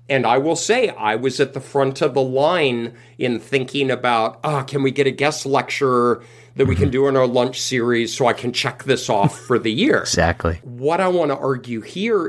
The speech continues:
Speaker 1: is it's the day-to-day stuff. Abigail gave me a copy. I'm very honored by it.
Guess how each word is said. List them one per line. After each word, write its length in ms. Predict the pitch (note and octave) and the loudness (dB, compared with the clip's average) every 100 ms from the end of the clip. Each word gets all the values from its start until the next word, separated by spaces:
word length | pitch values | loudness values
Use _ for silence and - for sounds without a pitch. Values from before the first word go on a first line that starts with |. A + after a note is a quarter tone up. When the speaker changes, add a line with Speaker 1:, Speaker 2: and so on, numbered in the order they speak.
| - | -4
Speaker 1:
is 300 | B2 A#2 - | -4 -4 -6
it's 280 | C3+ A#2 - | -10 -8 -6
the 160 | C3 A#2+ | -4 -2
day-to-day 640 | A#2+ G#2+ A2 A2 A#2 A#2 | 2 0 2 0 -2 -2
stuff. 460 | - E3+ D3 - _ _ - | -2 2 2 0 _ _ -2
Abigail 440 | A3 B3+ A#3+ G#3+ | 0 0 2 0
gave 220 | C#3+ F#3 | 2 2
me 140 | B3 D3+ | 4 2
a 80 | |
copy. 380 | - A2+ F#2+ G2 | 0 -4 -4 -2
I'm 140 | C3 C#3 | -2 0
very 380 | D#3 D3+ C#3+ | 0 2 0
honored 440 | C#3 C#3 C#3+ C#3 A#2+ | -2 0 0 -2 -2
by 180 | A2 G#2 | 0 0
it. 160 | B2 | -2